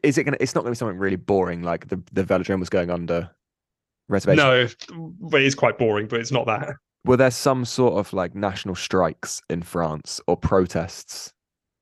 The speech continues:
Speaker 2: You know, if any country could pull off a three-year strike, it would be the French. <laughs> But,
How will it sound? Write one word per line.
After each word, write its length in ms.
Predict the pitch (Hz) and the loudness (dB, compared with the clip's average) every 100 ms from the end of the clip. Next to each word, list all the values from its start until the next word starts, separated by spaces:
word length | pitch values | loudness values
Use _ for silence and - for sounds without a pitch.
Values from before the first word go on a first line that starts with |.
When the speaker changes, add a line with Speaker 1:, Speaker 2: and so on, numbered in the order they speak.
| _ | _
Speaker 2:
You 100 | 156 151 | 0 2
know, 60 | |
if 140 | 143 139 | 2 4
any 160 | 160 | 4
country 320 | 156 156 139 127 | 4 2 0 -4
could 180 | 131 - | -4 -2
pull 120 | 127 | -2
off 100 | 113 | -2
a 20 | 117 | -6
three-year 640 | - - 131 120 117 110 | -10 -4 -4 -2 -2 -2
strike, 480 | 104 - 120 113 - | -6 -2 -2 -2 -2
it 180 | 117 110 | 0 2
would 140 | 123 - | 0 0
be 80 | 107 | 0
the 100 | 117 | 2
French. 460 | 135 135 117 - - | 2 2 2 2 0
<laughs> 40 | - - - _ 190 135 | -6 -14 -20 _ -8 0
But, 280 | 170 117 | 2 2